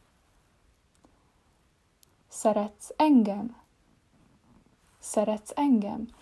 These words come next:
It means, do you like me? Or do you love me? Actually, it means, do you love me? If you just want to ask, um, "Do you like me?" um, we say it with a different verb.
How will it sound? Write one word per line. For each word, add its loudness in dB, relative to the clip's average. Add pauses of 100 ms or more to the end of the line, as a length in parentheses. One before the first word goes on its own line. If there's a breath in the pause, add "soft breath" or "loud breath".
(240 loud breath)
It -6
means, -2
do -6
you -8 (440)
like -8
me? -6 (520)
Or -6
do -4
you -6
love -6
me? -6 (1300)
Actually, -2
it 4
means, 0 (180)
do -2
you 0
love -6
me? -2 (560 soft breath)
If -6
you -2
just -4
want -2
to -6
ask, -4 (1300)
um, -4
"Do -6
you -2
like -6
me?" -6 (920)
um, -6 (500 soft breath)
we -4
say -4
it -10
with -4
a -4
different -6
verb. -4